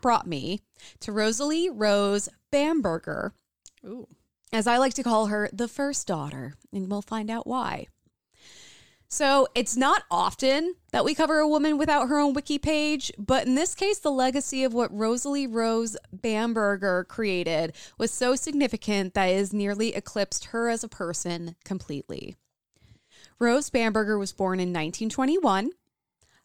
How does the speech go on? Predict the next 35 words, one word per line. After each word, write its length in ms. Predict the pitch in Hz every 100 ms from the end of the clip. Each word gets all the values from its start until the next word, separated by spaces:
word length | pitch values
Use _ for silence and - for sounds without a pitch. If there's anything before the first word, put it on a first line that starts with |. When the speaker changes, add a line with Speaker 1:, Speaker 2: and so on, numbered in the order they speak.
| _ -
Speaker 1:
I 140 | 180
don't 240 | 185 185
know 480 | 202 190 180 180 185 - _ _ _ _ -
when 420 | 160 170 170 247 381 _ _ _ _ -
or 540 | 180 170 170 165 160 151 _ -
where. 480 | 180 175 156 185 349 _ _ _ _ _
Speaker 2:
Oh, 220 | 233 285 254
well, 160 | 262
see, 180 | 277 277
I 120 | 240
at 80 | 277
least 180 | 240 226
had 120 | 208
a 60 | 196
where. 460 | 180 190 226 190 196
Speaker 1:
I, 420 | 196 190 190 202 359 370 - 480 523
<laughs> 460 | - - - - -
we 160 | 294 294
know 260 | 294 320
that 160 | 349 339
by 160 | 320
the 80 | 285
nineteen 380 | 262 262 240 233
fifties, 540 | 220 - 453 - 285 240
she 100 | 254
was 140 | 233
living 180 | 240 233
in 140 | 220
San 240 | - 214 208
Francisco 720 | 196 185 269 269 254 202 190
and 180 | - 202
dating 280 | 190 185 208
a 60 |
woman 300 | 190 165 180
named 280 | 190 196 196